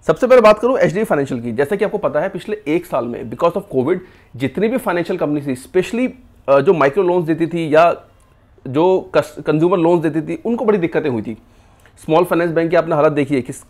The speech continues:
कितनी हालत ख़राब हुई थी पिछले एक साल में। तो एचडीबी फाइनेंशियल्स की हालत भी ख़राब हुई थी, अ, एनपीए बढ़े थे,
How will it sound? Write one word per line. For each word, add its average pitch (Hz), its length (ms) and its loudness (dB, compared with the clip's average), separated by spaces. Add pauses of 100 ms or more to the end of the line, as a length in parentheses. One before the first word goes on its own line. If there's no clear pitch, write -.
कितनी 151 220 -4
हालत 143 180 0
ख़राब 139 200 0
हुई 135 120 -2
थी 139 40 -6
पिछले 160 280 -6 (360)
एक 156 120 4
साल 117 200 0
में। 104 140 -4 (300)
तो - 180 -2
एचडीबी 214 280 2
फाइनेंशियल्स 208 580 0
की 233 100 -6
हालत 175 240 -2
भी 160 120 -6
ख़राब 147 400 -2
हुई 131 120 0
थी, 175 220 -10 (460)
अ, 120 180 2
एनपीए 135 320 -2
बढ़े 123 340 -2
थे, 170 120 -6